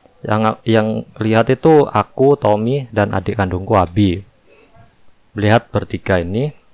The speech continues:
Terus setelah kita melihat hal itu,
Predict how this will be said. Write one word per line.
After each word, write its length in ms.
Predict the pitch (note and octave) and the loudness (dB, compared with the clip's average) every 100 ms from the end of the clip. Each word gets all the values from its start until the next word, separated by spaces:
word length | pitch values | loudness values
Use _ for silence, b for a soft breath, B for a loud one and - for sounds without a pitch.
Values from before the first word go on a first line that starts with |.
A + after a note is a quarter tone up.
| _ _ _ _ _ - - | _ _ _ _ _ -14 0
Terus 480 | B2+ C#3+ - - _ _ _ _ _ _ | 4 4 2 -16 _ _ _ _ _ _
setelah 220 | - B2 | 0 2
kita 240 | A#2 A#2+ A#2 | 4 4 4
melihat 320 | A#2 A#2 - _ _ _ _ _ _ - | 4 2 0 _ _ _ _ _ _ -10
hal 260 | - G#2 G2 | -2 0 0
itu, 640 | F#2+ E2+ _ - D3 E3+ | -4 -6 _ 2 2 2